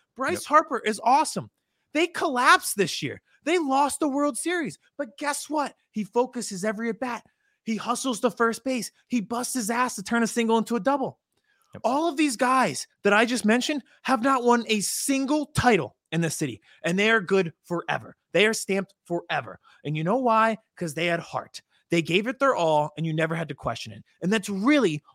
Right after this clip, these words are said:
Speaker 1: all you have to do here. And it is the only thing that the Eagles had control over and didn't do. They quit. They had no heart. They laid down. We can stomach losing here. We cannot stomach losing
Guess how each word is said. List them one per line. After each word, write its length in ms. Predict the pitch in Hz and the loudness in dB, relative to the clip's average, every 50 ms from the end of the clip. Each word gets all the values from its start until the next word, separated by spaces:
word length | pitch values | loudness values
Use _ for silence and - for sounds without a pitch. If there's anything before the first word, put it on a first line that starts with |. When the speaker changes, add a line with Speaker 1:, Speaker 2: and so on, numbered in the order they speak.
| _ _ | _ _
Speaker 1:
all 200 | - 180 208 233 | 2 4 6 6
you 120 | 226 214 190 | 4 4 2
have 200 | 175 190 180 - | 0 0 -2 -2
to 60 | - | -6
do 200 | 156 135 147 143 | -4 -2 -2 -2
here. 260 | 123 110 104 82 - - _ _ _ _ | -2 -4 -8 -12 -14 -18 _ _ _ _
And 160 | - 196 214 220 | -2 0 2 2
it 80 | 220 | 2
is 160 | 226 214 170 | 2 0 0
the 160 | 170 226 240 - - | -2 -4 -4 -2 6
only 360 | 214 220 269 302 277 226 175 | 8 8 10 10 6 4 2
thing 320 | 147 - - 117 107 110 113 - _ _ _ _ _ | 0 -2 -10 -10 -10 -12 -14 -16 _ _ _ _ _
that 140 | 165 165 165 | -2 -2 0
the 120 | 190 214 | -2 -2
Eagles 240 | 233 196 220 202 - | 0 0 0 0 0
had 180 | 190 196 190 | 0 -2 -2
control 480 | - 185 175 - - - 214 214 202 156 | 0 -2 -4 -4 2 4 6 6 8 6
over 280 | 131 113 110 113 110 - _ _ _ - | 4 2 -2 -6 -10 -12 _ _ _ -2
and 200 | 170 170 160 131 | -2 0 0 2
didn't 360 | 160 170 170 160 151 131 113 | 2 2 2 2 -2 -4 -6
do. 260 | 123 123 101 90 - _ _ _ _ _ _ | -8 -8 -8 -8 -12 _ _ _ _ _ _
They 220 | 139 165 185 220 | 2 2 2 2
quit. 440 | - _ - - - - 160 - - _ _ _ _ | 2 _ -10 -10 -4 -4 -4 -4 -4 _ _ _ _
They 120 | - 151 156 | -2 -2 -2
had 300 | 131 - - 160 175 196 | -2 -2 -2 -2 -2 0
no 200 | 202 202 202 175 | 2 0 0 0
heart. 380 | - - 165 147 139 135 - - _ _ _ | -2 -2 0 2 2 0 -2 -6 _ _ _
They 120 | 147 147 143 | -2 -2 0
laid 320 | 135 135 143 143 135 127 | 0 -2 -2 -2 -4 -6
down. 320 | 117 123 110 104 95 92 - _ _ _ _ _ _ _ _ _ | -8 -8 -8 -8 -10 -12 -18 _ _ _ _ _ _ _ _ _
We 180 | 139 190 240 | -2 -2 -2
can 200 | - - - 220 | -2 -2 -4 -4
stomach 500 | 180 - - - - 190 185 190 190 180 - _ - | -4 -4 -8 0 0 2 2 2 0 -2 -4 _ -10
losing 400 | 127 143 147 139 120 110 110 101 | -2 0 0 0 -2 -4 -10 -12
here. 280 | 101 107 101 92 - _ _ _ _ _ _ - | -14 -14 -14 -16 -20 _ _ _ _ _ _ -4
We 100 | 165 185 | -4 -4
cannot 380 | - 208 196 202 214 254 247 | -2 -2 0 0 0 0 -2
stomach 400 | - - - - 220 208 202 165 127 | -2 -6 2 2 4 4 4 0 -2
losing 640 | 127 127 139 180 196 180 147 123 113 101 98 98 | -6 -2 2 4 4 4 2 0 -4 -8 -10 -12